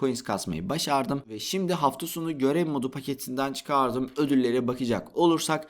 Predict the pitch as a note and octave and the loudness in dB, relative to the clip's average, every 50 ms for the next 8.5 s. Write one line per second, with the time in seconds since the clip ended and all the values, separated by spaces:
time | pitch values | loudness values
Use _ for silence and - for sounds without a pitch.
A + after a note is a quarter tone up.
0 | - - - - - _ - C4 B3 A#3 - G3+ F#3 - - F3 D#3+ D#3 D3+ - | -16 -20 -20 -20 -16 _ -2 0 0 0 0 -2 -4 -2 0 0 0 0 0 -2
1 | E3 E3 E3 D#3+ D#3 D3+ D#3 D#3+ E3 D#3+ C#3+ C3+ D3 F3 E3 C#3+ C3 D3+ D3 D3+ | -4 -2 0 0 2 2 2 2 2 2 0 0 0 0 0 0 0 -2 -2 -2
2 | D3 - - D3 C#3+ C#3+ D3 D3+ D3+ D3+ - - D3 D3 - - C#3+ C3 C3+ A#2+ | -2 -4 -2 -2 -2 -2 -4 -6 -6 -6 -6 -8 -8 -8 -6 -6 -6 -4 -2 -2
3 | C#3 D#3+ D#3+ D#3+ - D#3+ C#3+ - A#2+ - - - C#3+ C#3+ C#3 C3+ - C#3+ D#3+ D3+ | 0 -2 -2 -4 -6 -8 -8 -8 -10 -8 -2 2 2 4 4 2 0 0 0 2
4 | B2+ A2 B2 B2+ - - B2 A#2+ A#2 - E3+ E3+ - - - - - - - D#3+ | 4 4 4 2 2 -4 -4 -4 -4 -4 -4 -6 -8 -10 -16 -18 -12 -2 0 2
5 | F3 E3+ D#3+ D3+ C#3 C#3 C#3+ C#3+ D3 C#3+ C3 C#3 D3 C#3+ C3+ B2+ B2+ - B2 A#2+ | 2 2 2 0 0 2 2 2 2 2 2 4 4 4 4 4 0 -2 -4 -2
6 | B2 B2+ C3 C3 B2 C3 B2 A#2+ C#3+ D3+ D3+ - C3 B2 - - C3 C3 B2+ B2 | 0 0 0 0 0 0 -2 -2 -2 -4 -2 -4 -4 -4 -4 -4 -4 -4 -4 -6
7 | A#2+ - C#3+ C3+ C3 C#3 C3+ B2+ A2+ A2 A2+ C3 C#3 C#3+ C3+ - - C#3+ C#3 C3+ | -6 -8 -6 -4 -2 -2 -2 0 -2 -2 -2 -2 -2 -2 -4 0 2 4 4 4
8 | C3+ - D#3+ C3+ C3+ C3 C3 C#3+ C#3 - | 4 0 -2 -2 0 2 2 0 0 -2